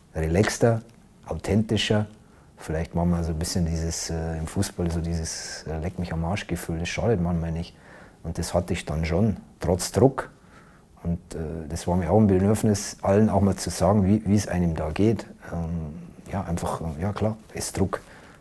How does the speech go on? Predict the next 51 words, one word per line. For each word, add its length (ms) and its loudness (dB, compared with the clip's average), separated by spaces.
Was 160 -8
soll 100 0
ich 60 2
denn 60 4
sonst 200 2
erzählen? 420 0
An 140 0
dem 180 2
Tag, 240 4
wenn 120 6
du 100 6
hier 240 4
reinfährst 760 2
und 80 0
du 100 0
weißt 400 0
im 100 0
Endeffekt, 360 0
was 240 2
dranhängt, 560 2
wenn 100 0
du 80 2
schon 160 0
hier 140 2
arbeitest, 600 4
ja, 100 -2
was 140 -4
willst 260 -4
du 60 0
denn 20 0
dann? 220 0
Ist 100 -10
ja 60 2
logisch, 240 4
dass 200 -2
du 40 2
nicht 120 0
heimfährst 500 4
und 160 4
um, 240 2
um 180 4
zehn 280 6
Uhr 120 6
am 100 4
Sonntag 380 4
nach 100 4
dem 140 4
Tatort 360 2
mal 160 4
gemütlich 440 2
einschläfst. 600 -2